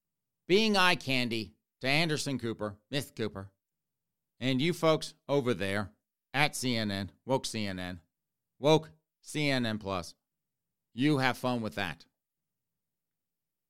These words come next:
This next story is for all you virgin pajama boys. Living in your parents' basement,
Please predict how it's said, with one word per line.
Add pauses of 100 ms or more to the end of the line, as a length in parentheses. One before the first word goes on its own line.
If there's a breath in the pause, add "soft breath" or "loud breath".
(240)
This
next
story
is
for
all
you
virgin
pajama
boys. (520)
Living
in
your
parents'
basement,